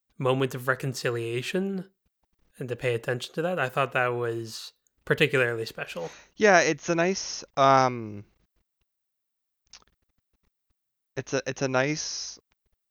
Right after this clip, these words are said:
Speaker 2: I, I, I think they, they make, uh, Miles' dad very much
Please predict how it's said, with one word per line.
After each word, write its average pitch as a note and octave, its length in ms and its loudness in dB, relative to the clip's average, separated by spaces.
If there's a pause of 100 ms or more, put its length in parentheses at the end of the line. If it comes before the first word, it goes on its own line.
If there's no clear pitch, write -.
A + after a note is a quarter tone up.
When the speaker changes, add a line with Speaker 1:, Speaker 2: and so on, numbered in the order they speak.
(160)
Speaker 2:
I, D3 180 4
I, C#3+ 180 4
I D3 100 2
think - 540 -4 (1040)
they, A#2+ 580 2 (100)
they A#2+ 220 0
make, B2 400 -2 (500)
uh, A2 240 0
Miles' G#2 520 -2
dad G2+ 240 0
very G#2+ 240 -2
much - 460 -8